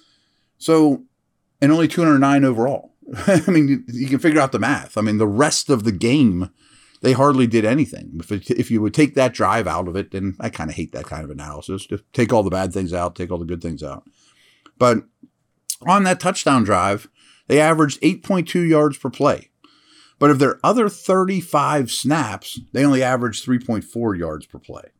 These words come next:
I mean, eight point two versus three point four. So they had one good drive.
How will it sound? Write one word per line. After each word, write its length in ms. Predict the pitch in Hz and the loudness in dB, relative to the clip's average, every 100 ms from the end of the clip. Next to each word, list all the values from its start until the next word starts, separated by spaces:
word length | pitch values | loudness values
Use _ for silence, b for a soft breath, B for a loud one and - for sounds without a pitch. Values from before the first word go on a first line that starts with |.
| _ | _
I 40 | 92 | -8
mean, 200 | 92 - | -8 -4
eight 200 | 175 202 | -4 -2
point 260 | - 190 147 | -2 -2 -2
two 240 | 185 170 | -4 -2
versus 260 | 135 120 - | -2 -4 0
three 160 | 147 160 | -2 -2
point 300 | - 139 120 | 0 -2 0
four. 400 | 151 113 - - | -2 -2 -4 -10
So 140 | 135 | -6
they 100 | 165 | -2
had 140 | 185 135 | -2 0
one 260 | 170 226 | 2 2
good 180 | 196 202 | 2 -4
drive. 500 | 123 139 156 - | -4 -6 -8 -12